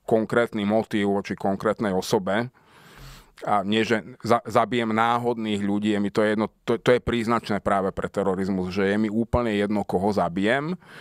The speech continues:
musí ich byť veľa, aby to vyvolalo pozornosť a strach, hrôzu. Preto sa to volá terorizmus, lebo to má vzbudzovať hrôzu. A už sa to deje, pomaly neprejde deň, aby sme nezaznamenali, e,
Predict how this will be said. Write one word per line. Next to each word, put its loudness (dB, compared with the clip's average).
musí 0
ich -4
byť 0
veľa, 4
aby 0
to -4
vyvolalo 0
pozornosť -2
a -2
strach, -2
hrôzu. 0
Preto 0
sa 0
to -2
volá 2
terorizmus, -2
lebo 0
to -2
má 2
vzbudzovať -4
hrôzu. -6
A 4
už -2
sa -
to 0
deje, 2
pomaly 0
neprejde 0
deň, 0
aby -2
sme -2
nezaznamenali, 0
e, -4